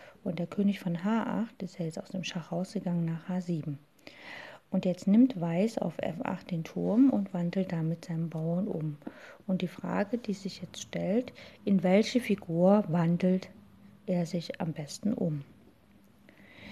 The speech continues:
Äh, fangen wir mal an, er könnte sich ja in einen, in einen Springer zum Beispiel umwandeln und Schach bieten. Dann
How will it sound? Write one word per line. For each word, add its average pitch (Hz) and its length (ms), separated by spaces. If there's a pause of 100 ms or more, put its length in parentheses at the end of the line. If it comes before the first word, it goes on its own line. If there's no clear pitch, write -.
(680)
Äh, 175 380
fangen 208 260
wir 202 100
mal 180 120
an, 226 180
er 277 120
könnte 190 320
sich 180 180
ja 175 100
in 175 120
einen, 175 240 (100)
in 165 80
einen 160 280
Springer 254 440
zum 254 140
Beispiel 247 320
umwandeln 226 600
und 180 200
Schach 208 260
bieten. 277 540 (960)
Dann 170 480